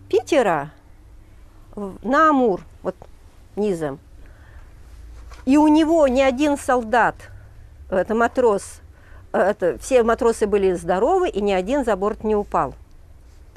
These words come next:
Его спрашивают: «А как?» Он говорит: «Вот так». Там написано, как они питались, как он их одевал, как он о них заботился, и что вообще это славянский мужик.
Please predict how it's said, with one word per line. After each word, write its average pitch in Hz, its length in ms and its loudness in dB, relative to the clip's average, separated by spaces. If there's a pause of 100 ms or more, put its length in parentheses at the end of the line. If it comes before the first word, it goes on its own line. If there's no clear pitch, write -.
(180)
Его 196 200 2
спрашивают: 214 500 -2
«А 208 100 2
как?» 196 280 -2
Он 160 200 -6
говорит: 170 220 -8
«Вот 311 140 -8 (120)
так». - 300 -6 (340)
Там 254 160 0
написано, 247 400 -2
как 220 220 -2
они 175 220 -4
питались, 196 580 -6 (540)
как 320 180 2
он 247 160 0
их 220 140 -2
одевал, 180 560 -2 (420)
как 302 240 2
он 262 140 2
о 226 60 2
них 202 200 2
заботился, 190 680 -2
и - 80 -12
что - 180 -6
вообще 175 360 -4
это - 500 -6 (340)
славянский 240 800 0 (240)
мужик. 175 440 -6